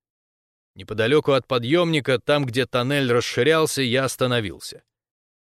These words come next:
Мой джаггернаут не поместился бы на площадке вместе с остальными. Группа прошла мимо через последний проход, ведущий к подъемнику. "Хосе, Аарон, пересчитайте подопечных", приказал я.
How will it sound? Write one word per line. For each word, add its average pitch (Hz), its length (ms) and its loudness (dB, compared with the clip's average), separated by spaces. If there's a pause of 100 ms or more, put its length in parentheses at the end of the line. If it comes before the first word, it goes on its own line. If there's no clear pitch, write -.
Мой 160 220 2
джаггернаут 143 800 2
не 151 120 2
поместился 147 760 0
бы 101 100 0
на 98 100 -2
площадке 123 640 -2
вместе 110 420 -4
с - 120 -6
остальными. 107 600 -4 (760)
Группа 170 420 0
прошла 147 460 0
мимо 151 280 0
через 135 280 0
последний 123 580 -2
проход, 117 460 0
ведущий 123 480 -2
к - 60 -16
подъемнику. 98 760 -4 (1500)
"Хосе, 127 500 2 (200)
Аарон, 139 380 0 (360)
пересчитайте 160 600 0
подопечных", 156 680 0 (140)
приказал 98 440 -2
я. 92 260 -6